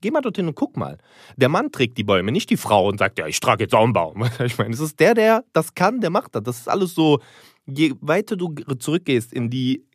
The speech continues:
äh, sag ich mal, industrialisierte Gesellschaft, je mehr du zurückgehst, desto mehr siehst du, wir sind so in diesen Rollen, die wir kennen, so grad aus so konservativen Haushalten, ne, ähm, die wir kennen, sind wir in diesen verankert, aber nicht aus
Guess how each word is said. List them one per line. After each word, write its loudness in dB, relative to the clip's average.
äh, 2
sag -4
ich -10
mal, -6
industrialisierte -6
Gesellschaft, -4
je -2
mehr 4
du -6
zurückgehst, -2
desto -6
mehr 2
siehst -6
du, -2
wir -2
sind -4
so -2
in -2
diesen -4
Rollen, 4
die -6
wir -2
kennen, -4
so -8
grad -4
aus -8
so -12
konservativen -4
Haushalten, -2
ne, -6
ähm, 0
die -6
wir -6
kennen, -8
sind -8
wir -2
in -4
diesen -8
verankert, -4
aber 0
nicht -4
aus 0